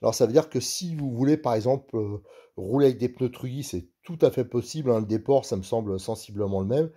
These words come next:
Donc ça fera un rapport un peu plus court, hein. Bien sûr, les roues, ça on le pesera, on fera un comparatif de poids dans la deuxième vidéo.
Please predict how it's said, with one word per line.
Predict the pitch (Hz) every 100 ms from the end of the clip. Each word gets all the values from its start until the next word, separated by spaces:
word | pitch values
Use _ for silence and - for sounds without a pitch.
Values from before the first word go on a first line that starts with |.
| - - _
Donc | - 120
ça | 147
fera | - 131
un | 127
rapport | 117 123 147 131 -
un | 123
peu | 123
plus | - 110
court, | - 185 135
hein. | 151 _ - _ -
Bien | 113
sûr, | 120 160 131
les | 120
roues, | 113 143 131 -
ça | - 143
on |
le | 135
pesera, | 131 123 120
on | 139 120
fera | 113
un | 107
comparatif | - 110 110 110 - -
de | 113
poids | 101 123 120
dans | 110
la | 98
deuxième | 104 110 104
vidéo. | 104 113 131